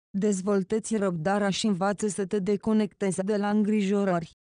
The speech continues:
Lucrul din zori până la amurg nu este întotdeauna cea mai bună cale spre succes. Tu nu cunoști măsurile în nimic. Atunci când joci sport, îți poți distruge spatele,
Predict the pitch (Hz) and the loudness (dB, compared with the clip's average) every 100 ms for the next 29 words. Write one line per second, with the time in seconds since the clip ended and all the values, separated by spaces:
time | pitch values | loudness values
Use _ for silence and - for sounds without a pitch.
0 | - 220 220 - 233 220 196 196 180 214 | -4 0 0 0 0 0 2 2 2 0
1 | 220 - 247 233 220 214 208 214 214 220 | -2 0 2 2 2 2 2 2 2 2
2 | 214 - 196 185 262 254 202 190 185 220 | 0 0 0 0 -2 -2 0 0 2 2
3 | 196 185 226 202 208 196 170 226 240 220 | 2 0 0 2 2 2 2 0 0 0
4 | 226 233 226 - 208 202 196 175 - 170 | 0 2 0 -2 -4 -2 -2 -4 -2 -2
5 | - - _ _ 220 214 220 202 196 208 | -2 -8 _ _ 0 2 0 0 2 2
6 | 220 - 214 202 - 254 262 233 208 202 | -2 0 2 0 0 -2 0 0 2 2
7 | 196 170 165 - _ - 208 180 220 208 | 2 0 -4 -20 _ -2 -2 0 0 0
8 | - 214 196 180 208 - - - 208 226 | 0 0 2 0 -2 -4 -10 -4 -2 -2
9 | - - _ - 214 - 214 220 196 196 | -4 -20 _ -8 -8 -4 -4 -2 -2 -4
10 | - 220 220 202 208 - 196 190 196 202 | -4 -4 -2 0 -2 -2 -4 -2 -2 0
11 | 233 | -2